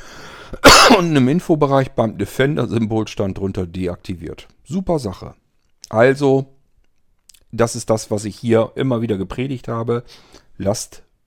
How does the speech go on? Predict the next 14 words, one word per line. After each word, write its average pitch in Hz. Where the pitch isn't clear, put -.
äh, 95
den 98
Verlass 104
auf 139
solche 120
Software, 151
die 123
schützt -
euch 110
kein 135
Stück, -
wenn's 135
drauf 117
ankommt, 110